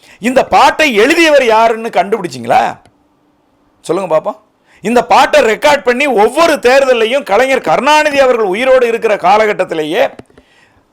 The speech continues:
அண்ணா திராவிட முன்னேற்ற கழகம் இந்த பாடலை தேர்தல் பரப்புரையில் பயன்படுத்தினாங்களே,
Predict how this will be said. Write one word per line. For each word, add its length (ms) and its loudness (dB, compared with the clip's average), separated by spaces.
அண்ணா 300 2
திராவிட 260 2
முன்னேற்ற 420 -2
கழகம் 320 0
இந்த 160 -2
பாடலை 500 2
தேர்தல் 440 2
பரப்புரையில் 600 0
பயன்படுத்தினாங்களே, 880 -2